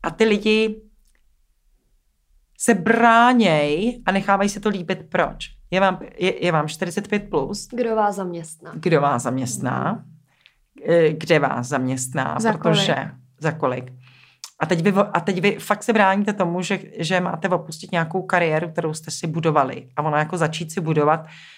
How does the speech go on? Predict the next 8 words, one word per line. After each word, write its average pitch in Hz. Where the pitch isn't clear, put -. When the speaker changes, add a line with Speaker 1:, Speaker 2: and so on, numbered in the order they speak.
Speaker 1:
pětačtyřiceti 165
plus, 180
jedno, 160
jo, 185
padesát, 185
padesát 175
pět 175
plus -